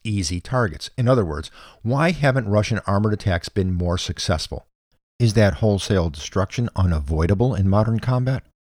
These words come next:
Let's take a step back to the beginning of World War Two. After all, this is called the ancient art of modern warfare. Germany overran France in six weeks, and it was really decided after about two and a half weeks of fighting.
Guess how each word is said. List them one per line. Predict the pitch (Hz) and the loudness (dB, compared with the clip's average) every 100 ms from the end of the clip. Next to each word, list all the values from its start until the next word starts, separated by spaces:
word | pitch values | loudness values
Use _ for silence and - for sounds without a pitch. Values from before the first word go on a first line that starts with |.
| _ _ _ _ _ _ | _ _ _ _ _ _
Let's | 190 - | -4 -2
take | - 175 | -2 0
a | - | 0
step | - 101 - | 2 0 0
back | - 90 - | 0 0 0
to | 104 | -2
the | 90 | -2
beginning | 87 107 104 | 0 2 2
of | 95 85 | 2 0
World | 82 78 | -2 -2
War | 78 82 | -2 -2
Two. | 82 - 117 76 87 - | 0 4 4 4 -4 -8
After | 98 95 90 | -4 -2 -2
all, | 73 82 | -4 -4
this | 90 | -4
is | 104 | -6
called | - 98 85 | -4 -2 -2
the | 95 | -2
ancient | 110 107 - 98 | -2 -2 -2 0
art | 98 73 - - | 0 -2 -6 -4
of | |
modern | 95 90 73 85 | 0 0 0 -2
warfare. | 104 131 95 80 71 _ _ _ _ _ _ _ _ - _ | -2 -2 -2 -4 -6 _ _ _ _ _ _ _ _ -20 _
Germany | - 220 262 | 0 2 2
overran | 208 170 147 120 110 | 2 2 4 2 0
France | 113 95 92 104 | 0 0 0 -4
in | |
six | 95 - 107 - - | -4 -2 -2 -2 -4
weeks, | 92 92 - - | 0 0 -2 -4
and | 98 | -2
it | |
was | 101 101 | 0 4
really | 123 113 | 4 4
decided | - 101 90 90 | 2 2 2 2
after | 87 78 92 | 0 0 -2
about | 82 82 - | 0 -2 -4
two | - 107 | -2 0
and | 90 | 0
a | |
half | 82 82 - | -2 -4 -6
weeks | 87 78 - | -8 -8 -8
of | |
fighting. | - 131 117 78 - | -4 -2 0 -2 -8